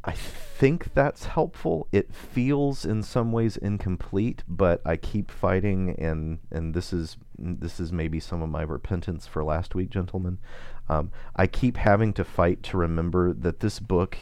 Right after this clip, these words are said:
is, like, not even a hundred fifty pages long. Uh, and if there are sometimes things I feel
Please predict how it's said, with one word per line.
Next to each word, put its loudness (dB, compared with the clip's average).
is, -2
like, -2
not 2
even 0
a 0
hundred 0
fifty -4
pages -4
long. -4
Uh, 2
and 0
if 0
there 4
are 4
sometimes 0
things 0
I 4
feel -2